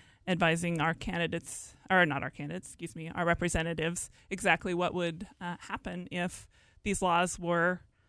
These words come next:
uh, enacted. And, uh, unfortunately, they did pass through.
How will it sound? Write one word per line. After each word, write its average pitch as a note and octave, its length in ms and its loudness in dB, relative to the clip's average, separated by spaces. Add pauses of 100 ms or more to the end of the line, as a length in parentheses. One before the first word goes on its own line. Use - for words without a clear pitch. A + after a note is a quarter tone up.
(180)
uh, F3+ 220 -10
enacted. E3+ 500 -2
And, E3+ 480 -4 (320)
uh, - 220 -8
unfortunately, F#3 520 -8
they F3+ 140 -2
did F3+ 220 -2
pass F3 300 -2
through. E3 340 -6